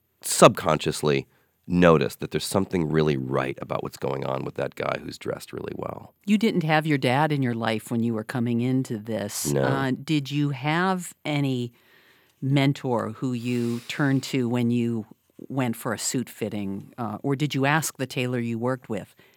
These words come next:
Speaker 2: "Tell me how this is supposed to look"?
Speaker 1: Um, i-,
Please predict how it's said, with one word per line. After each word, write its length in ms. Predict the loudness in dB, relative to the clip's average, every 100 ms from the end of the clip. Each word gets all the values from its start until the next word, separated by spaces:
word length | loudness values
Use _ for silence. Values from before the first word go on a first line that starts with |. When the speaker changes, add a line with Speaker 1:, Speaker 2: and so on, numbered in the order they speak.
| _
Speaker 2:
"Tell 240 | -2 2 4
me 280 | 4 2 0
how 220 | -2 -2
this 240 | -2 -6
is 80 | -8
supposed 460 | -10 -10 -10 -10 -10
to 80 |
look"? 380 | -12 -12 -16 -20 _ -18 -18 _ _ _ _
Speaker 1:
Um, 600 | 6 8 10 8 6 2 -4 _ _ _ _ _ _ _
i-, 120 | -14